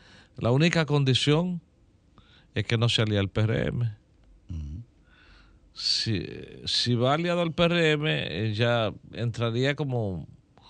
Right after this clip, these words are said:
Speaker 1: como partido oficialista o que aboga porque el oficialismo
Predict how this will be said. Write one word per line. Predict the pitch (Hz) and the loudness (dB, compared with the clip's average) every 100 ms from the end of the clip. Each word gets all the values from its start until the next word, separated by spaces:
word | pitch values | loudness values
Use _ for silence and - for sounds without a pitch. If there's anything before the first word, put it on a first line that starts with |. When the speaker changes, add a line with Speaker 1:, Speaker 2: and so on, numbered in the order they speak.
| - - - _ | -20 -20 -20 _
Speaker 1:
como | - 110 | -6 -4
partido | 101 113 107 123 127 139 131 95 - | -2 -2 -2 -4 0 0 0 -4 -6
oficialista | 104 123 120 123 123 165 135 - 95 90 | -6 -2 0 0 0 0 -2 -2 -2 -2
o | 95 | -2
que | 110 | -2
aboga | 107 120 131 | 0 0 -2
porque | 123 120 117 | -4 -6 -4
el | 117 | -4
oficialismo | 104 107 113 113 123 120 | -2 -2 -2 -2 0 -2